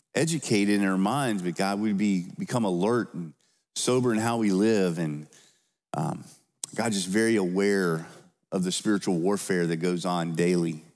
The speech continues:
uh, in which we're a part of, whether we acknowledge it or not.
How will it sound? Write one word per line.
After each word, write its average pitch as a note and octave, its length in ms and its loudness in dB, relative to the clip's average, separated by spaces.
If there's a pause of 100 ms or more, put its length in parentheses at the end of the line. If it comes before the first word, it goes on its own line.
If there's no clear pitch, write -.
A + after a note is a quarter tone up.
(680)
uh, C#2+ 260 -6
in E2 120 -2
which F2 260 -2
we're F#2+ 120 2
a F2 60 0
part G2 300 -2
of, D#2+ 140 -2
whether F2 180 -2
we F2 140 0
acknowledge F2 480 -2
it F2 80 -2
or E2 80 -4
not. D2 340 -6